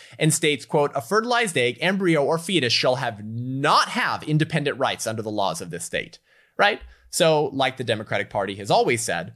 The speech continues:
some humans aren't persons and we can define them out of existence.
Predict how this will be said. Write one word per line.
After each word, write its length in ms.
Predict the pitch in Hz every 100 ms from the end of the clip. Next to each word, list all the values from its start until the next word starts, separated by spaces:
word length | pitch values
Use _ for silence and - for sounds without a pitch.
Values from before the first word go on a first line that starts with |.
| _ - -
some 260 | - 139
humans 340 | 131 120 117 107
aren't 200 | 101 -
persons 440 | 90 - 87 82
and 160 | - 104
we 80 |
can 160 | 101 110
define 340 | 107 - 87
them 120 | 85 82
out 120 | 82
of 60 |
existence. 640 | 90 82 131 117 80 -